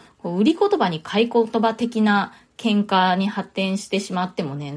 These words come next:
本当いいことないのでね。自分の言うべきことは伝える必要があると思うんですけれども、どういう言い方をするか、それがすごく大事だなと思っています。えー、それから、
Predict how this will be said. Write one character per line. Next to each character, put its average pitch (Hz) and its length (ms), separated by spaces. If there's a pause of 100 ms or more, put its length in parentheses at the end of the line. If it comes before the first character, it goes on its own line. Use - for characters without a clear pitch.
(200)
本 277 140
当 277 80
い 247 140
い 320 40
こ - 140
と 147 120
な 165 160
い 175 80
の 127 160
で - 120
ね。 180 280 (380)
自 214 240
分 320 260
の 294 120
言 285 260
う 320 40
べ 330 140
き - 60
こ - 160
と 208 160
は 170 360 (380)
伝 208 120
え 196 60
る 202 80
必 208 200
要 202 100
が 202 80
あ 208 80
る 196 100
と 170 80
思 156 140
う 160 40
ん 160 40
で 156 80
す 160 100
け 165 120
れ 156 80
ど 185 100
も、 240 300 (320)
ど 330 160
う 415 60
い 190 60
う 170 40
言 170 140
い 170 60
方 170 260
を 165 60
す 170 160
る 175 100
か、 - 280 (260)
そ - 260
れ 277 220
が 254 200
す - 160
ご 226 140
く 170 100
大 151 180
事 156 80
だ 151 100
な 147 140
と - 260
思 151 200
っ 160 40
て - 140
い - 80
ま 151 160
す。 - 280 (640)
え 202 120
ー、 190 40
そ - 140
れ 254 60
か 247 120
ら、 - 220